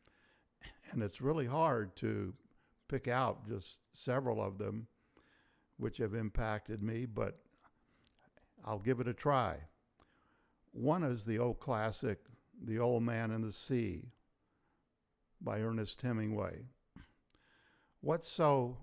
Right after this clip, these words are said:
profound about that book to me is, in some ways, its simplicity. Ernest Hemingway was a brilliant and gifted writer, but he wrote in such a way that we could all understand him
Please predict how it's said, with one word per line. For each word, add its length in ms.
profound 560
about 380
that 340
book 280
to 100
me 420
is, 560
in 140
some 320
ways, 540
its 180
simplicity. 960
Ernest 380
Hemingway 880
was 200
a 60
brilliant 520
and 180
gifted 360
writer, 520
but 140
he 100
wrote 340
in 120
such 260
a 40
way 440
that 200
we 100
could 180
all 340
understand 600
him 240